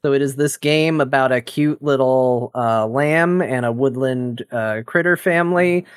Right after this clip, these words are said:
and they are a cult, and they are <laughs> sacrificing people to their dark gods, and it's about summoning, uh,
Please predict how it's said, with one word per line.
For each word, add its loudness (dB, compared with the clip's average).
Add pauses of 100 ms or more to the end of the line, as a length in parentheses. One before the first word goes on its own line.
(200)
and -4
they 2
are 2
a -2
cult, -2
and -2
they -4
are -6
<laughs> -
sacrificing -2
people 0
to -10
their 2
dark 0
gods, 0 (380)
and 2
it's -2
about 0
summoning, 0
uh, -2